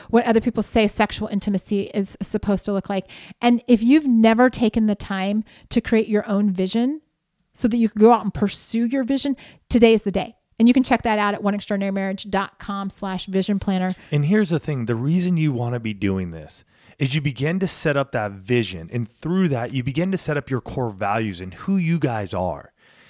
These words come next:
Speaker 2: And really, when you stand upon three or four core values, that really begins to drive where you're going in your marriage.
Speaker 1: Mm-hmm.
Speaker 2: It then allows you to go, "Is this, is this worth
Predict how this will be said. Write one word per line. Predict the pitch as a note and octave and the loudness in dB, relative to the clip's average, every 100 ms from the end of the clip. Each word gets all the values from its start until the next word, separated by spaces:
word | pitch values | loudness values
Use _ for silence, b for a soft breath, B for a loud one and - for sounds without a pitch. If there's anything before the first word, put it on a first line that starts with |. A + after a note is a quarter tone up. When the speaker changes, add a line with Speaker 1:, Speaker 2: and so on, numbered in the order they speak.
| b | b
Speaker 2:
And | A#2+ B2+ | -4 0
really, | C3+ F#3 F#3 D3 | 4 6 6 4
when | C3 C3 | 0 -2
you | |
stand | B2+ - D#3 F#3 | -4 -4 -4 0
upon | G3 - C#3 C#3 | 0 0 -2 -2
three | A2+ C#3+ E3 F3+ | -4 -2 2 2
or | |
four | C#3+ C#3+ C3 | 0 -4 -10
core | - - C3 | -10 -10 -8
values, | G#2+ F#2+ G2 A#2 B2 G2+ F2 C#2+ - - b b b b | -8 -8 0 2 2 0 -6 -12 -20 -20 b b b b
that | B2+ | -4
really | D#3 C#3 F3+ A3 | -2 2 4 4
begins | C#3+ B2+ C3 C3 B2+ | 2 0 2 2 0
to | - A#2 | -6 -6
drive | G2+ A2 A2+ A#2 C3 A#2+ A#2+ | -6 -6 0 0 2 0 -2
where | A#2 B2 | -4 -6
you're | B2+ C3 | -4 -6
going | G#2+ B2 C3+ D#3 A#2 | 0 0 2 0 -2
in | C3 C3+ | -4 -2
your | D3+ | -2
marriage. | E3 G3+ C3 - | -2 -4 -6 -10
Speaker 1:
Mm-hmm. | - - - | -20 -20 -10
Speaker 2:
It | F3 C3+ | -10 -8
then | B2 D3+ A3+ A3 | 0 4 6 4
allows | D#3+ D3+ D3 C#3+ | 2 2 2 0
you | D3+ | -2
to | D#3 | -4
go, | C#3+ C#3 C3 b b b _ | -2 0 -2 b b b _
"Is | E3 C#3 A#2+ B2 | -4 -4 -6 -4
this, | D3+ A#3+ A#3 - - - _ _ _ _ _ _ _ _ - | 0 0 -2 -8 -12 -16 _ _ _ _ _ _ _ _ -6
is | D3 B2+ C3 | -4 -2 -2
this | B3 - | -4 -4
worth | C#3 B2+ D3+ D#3+ - | -4 0 0 0 -8